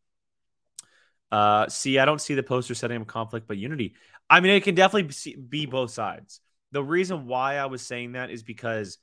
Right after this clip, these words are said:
of how they kind of left at the end of the episode. Like, to the average viewer. So ta-, take the Star Wars blinders off for just a second.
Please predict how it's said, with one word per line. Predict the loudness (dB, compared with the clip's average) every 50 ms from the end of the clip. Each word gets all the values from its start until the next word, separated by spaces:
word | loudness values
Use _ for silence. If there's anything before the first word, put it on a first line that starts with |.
| _ _ _ _ _ _ _ _ -4
of | -4 -4 -4 -4
how | -4 -2 2 2 2 2 0 -2
they | -4 -6
kind | -8 -6 -8 -6 -6 -6
of | -8 -8
left | -6 -4 -4 -4 -6 -8 _ -20 -20 -20 _ _ _ _ -10
at | -10 -8 -6
the | -6 -6
end | -6
of | -8 -8
the | -8 -10
episode. | -10 -12 -16 -20 -20 -20 -20 _ _ _ _ _ _ _ _ _ _ _ _
Like, | -2 -2 -2 -2 -6 _ _ _ -16
to | -6 -4 -2
the | -2 0 2 4
average | 4 4 4 2 -4 -6
viewer. | -8 -6 -4 -2 -2 -4 -4 -6 _ _ _ _ _ _ _
So | -2 2 2 2 2 0 -6 _ _ _ _ _ _ 2
ta-, | 2 2 2 2 0
take | -2 -2 -2 -2
the | -6 -10
Star | -2 2 4 4 4
Wars | 4 0 -2
blinders | -4 -4 -2 -2 -2 -2 -4 -6 -4 -2
off | -4 -4 -4
for | -8 -12
just | -12 -12 -12
a | -14
second. | -4 -2 -2 -2 -2 -6 -12 -12 -12